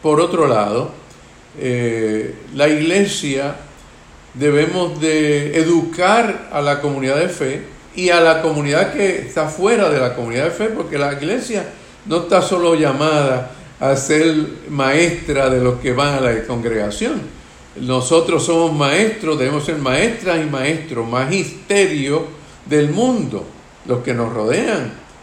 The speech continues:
las comunidades, debemos de, de educar en todos los niveles, y, eh, eso implica que nosotros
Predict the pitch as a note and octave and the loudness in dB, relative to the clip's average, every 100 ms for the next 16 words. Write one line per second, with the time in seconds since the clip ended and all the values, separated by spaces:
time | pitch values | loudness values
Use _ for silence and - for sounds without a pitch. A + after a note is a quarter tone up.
0 | - - A#2+ A#2+ - C#3+ B2+ B2 A#2 B2+ | -20 -12 -8 -8 -6 -4 -2 -2 0 0
1 | G3+ G3+ D3 B2+ C#3+ D3 C#3+ C3+ A#2+ A2+ | 2 0 0 -2 -2 -4 -2 -2 -2 -2
2 | A2+ A#2 G#2+ C3 D#3 F#3+ D3+ A#2+ C3+ C#3+ | -4 -6 -4 0 2 2 0 -4 -2 -2
3 | C#3+ C#3+ A#2+ A#2 A#2 C#3+ G#3 - - - | -4 -4 -4 -2 -2 -4 -6 -12 -20 -20
4 | - - - D#3 E3 D#3+ D#3+ - - D3 | -20 -16 -4 0 0 0 -2 -8 -4 0
5 | C#3+ C3+ B2+ B2+ - - D#3 F3+ G3+ F#3 | 2 2 0 -2 -6 -4 -2 0 -2 -2
6 | - G3+ G#3+ G3+ - E3+ E3 - - - | -4 -2 0 -2 -6 -6 -6 -10 -20 -20
7 | - - D3+ D3 D3 - D#3+ D#3+ F#3 F#3 | -20 -6 -2 0 -2 -2 -2 -2 0 0